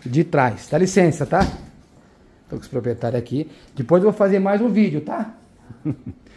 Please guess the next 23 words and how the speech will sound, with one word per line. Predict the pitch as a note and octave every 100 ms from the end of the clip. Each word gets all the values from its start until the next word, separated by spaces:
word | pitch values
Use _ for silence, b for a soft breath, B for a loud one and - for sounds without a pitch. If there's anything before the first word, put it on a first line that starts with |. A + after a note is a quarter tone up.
| B B B
Ó, | D3
porta | D3 - D#3+ D#3+ D3+
de |
vidro | C#3 C#3+ D3
aqui, | C#3+ F3
pessoal. | F3+ D#3+ - D#3 D3+ - b b b b _
Porta | C#3 C3+ C3+
de |
vidro | B2+ C#3 C3
aqui, | C3 F#3
ó, | A3
acabamento | - C3+ B2+ C3 B2+ B2+
em |
alumínio, | C#3 D#3 D#3 F#3 B3 B3+ - - -
tá? | D3
Tudo | D#3+ - D3+
com | C3+ D3
cantoneira | C#3 C3 C3 B2+ B2
aqui | A#2+
tem | - B2 C3+ -
também | A2+ A2 C3 -
em | D#3
alumínio. | C#3+ A#2+ A#2 D#3